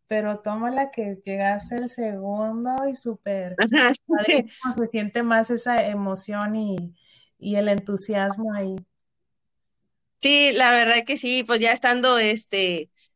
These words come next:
Speaker 2: ahí arriba, y pues sí, una, mi, mi compañera, la que quedó en primero, pues, también era de México, y, y sí, ahí nos conocimos en la, en, ahora sí que en ese transcurso de la semana que estuvimos preparándonos y eso, pues, ahí fue donde la conocí,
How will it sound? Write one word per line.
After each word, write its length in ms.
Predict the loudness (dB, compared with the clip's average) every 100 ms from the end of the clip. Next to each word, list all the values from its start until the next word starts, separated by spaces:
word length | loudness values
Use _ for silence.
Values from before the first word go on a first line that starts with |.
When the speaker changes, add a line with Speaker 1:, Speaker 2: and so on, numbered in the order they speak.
| _ _
Speaker 2:
ahí 240 | 0 2 4
arriba, 320 | 4 4 4
y 60 | 2
pues 160 | 0
sí, 140 | 0 2
una, 300 | 2 2 0
mi, 640 | -2 0 0 0 -2 -4 -4
mi 220 | -4 0
compañera, 560 | 0 0 0 2 4
la 100 | 4
que 140 | 2 2
quedó 160 | 4
en 140 | 4 2
primero, 400 | 0 4 4 4
pues, 120 | 0
también 280 | 0 0 2
era 160 | 4 4
de 100 | 4
México, 460 | 2 0 -2 -6 -10 -20 -20 -4
y, 280 | 0 2 2
y 40 |
sí, 120 | 4
ahí 260 | 6 4 4
nos 160 | 0
conocimos 680 | 2 2 2 0 0 0 0
en 180 | 0 0
la, 340 | 2 4 2 0
en, 880 | -4 -4 -4 -6 -6 -8 -10 -6 2
ahora 160 | 2 2
sí 100 | 0
que 100 | 0
en 80 |
ese 120 | 2 2
transcurso 480 | 0 2 0 4
de 80 | 4
la 120 | 4
semana 420 | 2 2 2 2 0
que 80 | -2
estuvimos 400 | -2 0 0 -2
preparándonos 680 | -2 2 4 4 4 2 2
y 80 | 2
eso, 180 | 0
pues, 140 | -4 -2
ahí 100 | 2
fue 100 | 4
donde 180 | 4 4
la 120 | 4
conocí, 440 | 0 -4 -4 -6